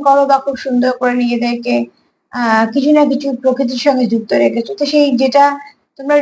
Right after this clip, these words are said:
রিসিভ করার যে চক্রটা, সেটা হচ্ছে ক্রাউন চক্র, সেটা খুব ভালো অ্যাক্টিভ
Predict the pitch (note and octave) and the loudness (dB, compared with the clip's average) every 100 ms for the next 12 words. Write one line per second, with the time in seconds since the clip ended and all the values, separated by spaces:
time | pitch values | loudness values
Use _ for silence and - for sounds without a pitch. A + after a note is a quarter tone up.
0 | C4+ B3 F4+ F4+ D4+ C#4 A#3+ G3+ A3 - | 0 -2 -2 0 2 4 2 -2 -8 -8
1 | _ _ _ _ _ - A#3+ A#3 A3+ A3+ | _ _ _ _ _ -4 -4 -2 -4 -4
2 | C4 C4 C4 C4+ C4 A3+ A#3+ A#3 A3+ B3 | 0 2 2 0 2 2 2 0 -2 -2
3 | C#4+ C4+ C4 C4+ A3+ A3+ A#3 A#3 G#3 - | -4 0 -2 -2 0 0 2 2 0 -6
4 | A#3 | -8